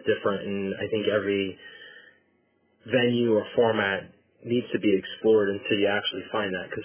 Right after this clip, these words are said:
some people can go out and run and never feel that healing, you know, and, and some people feel very healing through writing, you know, just in a journal or something like that, you know, and, you know, it's just, uh, really powerful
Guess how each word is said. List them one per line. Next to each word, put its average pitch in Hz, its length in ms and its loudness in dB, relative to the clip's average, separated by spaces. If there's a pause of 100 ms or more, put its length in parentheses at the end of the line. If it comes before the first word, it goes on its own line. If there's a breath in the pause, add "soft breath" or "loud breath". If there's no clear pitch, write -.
some 113 120 -2
people 117 280 0
can 104 180 -6
go 104 80 4
out 98 220 2
and 104 100 -4
run 107 200 2
and 98 120 -4
never 101 320 -2
feel 104 160 4
that 92 240 -2
healing, 98 460 -2 (120)
you 104 120 -2
know, 98 240 -2
and, 101 320 -6
and 107 240 -8
some 107 140 -2
people 98 440 0 (500)
feel 110 200 6
very 101 480 2
healing 98 400 -4 (480 loud breath)
through 101 160 -2
writing, 98 420 2 (320)
you 104 120 -2
know, 92 180 0
just 98 180 -6
in 101 140 0
a 87 100 -4
journal 95 320 0
or 87 120 -4
something 92 280 -8
like 90 200 -8
that, 90 300 -2
you 95 60 -8
know, 92 200 -4
and, 92 100 -6 (640 loud breath)
you 110 100 0
know, 107 180 4
it's - 200 -6
just, 135 200 -4
uh, 110 420 4 (1040)
really 139 220 6
powerful 110 420 2